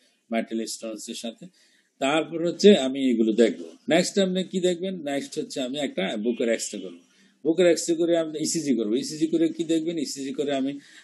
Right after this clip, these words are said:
আম, আহ, লেফট এট্রিয়াল এনলার্জমেন্টের feature দেখবো আমি। লেফট এট্রিয়াল এনলার্জমেন্ট, এট্রিয়াল ফিব্রিলেশন evidence আমি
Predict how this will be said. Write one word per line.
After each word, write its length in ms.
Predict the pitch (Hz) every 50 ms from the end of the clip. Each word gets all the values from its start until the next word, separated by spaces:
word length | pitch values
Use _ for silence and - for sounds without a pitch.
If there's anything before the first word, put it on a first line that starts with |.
| _
আম, 340 | - 117 120 120 120 117 120
আহ, 340 | 120 117 117 117 117 104 101
লেফট 260 | 117 131 127 127 -
এট্রিয়াল 260 | 135 127 - 135 127
এনলার্জমেন্টের 580 | 123 127 123 120 120 117 110 120 123 113 120 110
feature 400 | - - 117 - - 120 110 104
দেখবো 280 | 117 113 104 107 135 139
আমি। 280 | 131 151 196 226 214 -
লেফট 340 | 120 110 110 113 110 - -
এট্রিয়াল 280 | 110 104 - 117 110 107
এনলার্জমেন্ট, 420 | 110 113 117 131 143 156 143 117
এট্রিয়াল 240 | - - 123 113 107
ফিব্রিলেশন 520 | - 117 110 113 113 113 110 - 117 113
evidence 440 | 107 107 104 104 101 104 101 - 113
আমি 100 | 107 104